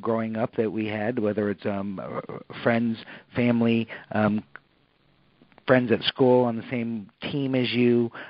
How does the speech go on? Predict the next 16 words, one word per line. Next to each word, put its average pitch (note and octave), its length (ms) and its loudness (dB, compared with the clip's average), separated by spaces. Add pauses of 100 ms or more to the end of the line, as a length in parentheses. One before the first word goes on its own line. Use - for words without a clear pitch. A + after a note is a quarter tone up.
a F#2+ 100 -4
coach B2 560 2
who, A2+ 140 0
who A#2 180 -4
just G#2 180 -6
spoke A#2+ 300 0
into A2+ 180 -2
your A2 120 2
life. G#2+ 260 0 (460)
Um, A#2 280 -2 (300)
when B2+ 160 4
I F#3 100 8
moved G3 420 4 (140)
from B2+ 140 -6
Washington, C3 520 -6
D A2 160 -6